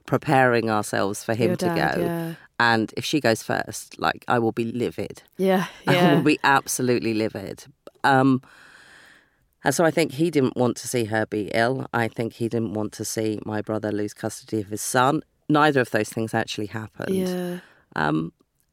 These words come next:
Speaker 1: I don't know if, if, I mean, I don't know. He's, he was in, he had a lot of things wrong with him. His lungs were fucked. His heart wasn't in great
Speaker 2: Yeah.
Speaker 1: shape. His liver was bad. So I, you know,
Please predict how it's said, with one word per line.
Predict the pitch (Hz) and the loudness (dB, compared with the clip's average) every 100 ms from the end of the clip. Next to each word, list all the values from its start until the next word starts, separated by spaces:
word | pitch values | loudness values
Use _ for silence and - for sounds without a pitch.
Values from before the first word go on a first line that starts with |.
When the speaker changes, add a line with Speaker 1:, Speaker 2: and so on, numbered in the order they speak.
| _ 226 | _ 2
Speaker 1:
I | 294 | 4
don't | 285 247 | 4 2
know | 247 | 2
if, | 233 - - | 2 -2 -2
if, | 226 - - - _ _ | -2 -2 -20 -20 _ _
I | - - | -18 -8
mean, | 208 202 | -4 -2
I | 220 | -2
don't | 233 214 | -2 -2
know. | 143 151 | 0 -2
He's, | 160 180 - - | -2 -6 -8 -10
he | 190 | -2
was | 202 196 | -2 0
in, | 208 | -4
he | 202 _ _ - | -6 _ _ -6
had | 208 | 2
a | |
lot | 214 - | 4 2
of | - | 0
things | 202 180 | -2 0
wrong | 202 | -2
with | 214 165 | 0 0
him. | 147 | -2
His | 147 | 0
lungs | 160 160 | -2 -4
were | - | -14
fucked. | - 175 - - | -4 -4 -4 -8
His | - | -4
heart | 170 - | -2 -2
wasn't | 170 170 | -4 -2
in | 190 | -2
great | 175 175 | 0 -2
Speaker 2:
Yeah. | 185 175 | 0 -2
Speaker 1:
shape. | 175 | 0
His | 160 151 - - - _ - | -2 -4 -8 -20 -20 _ -2
liver | 180 170 | 0 2
was | 165 160 - _ _ _ _ | 2 0 -4 _ _ _ _
bad. | 185 180 185 - - - | 4 6 4 2 -10 -12
So | - 208 202 185 - | 0 4 4 4 2
I, | 185 - - | 0 -4 -4
you | 202 | 0
know, | 196 180 180 | 4 4 4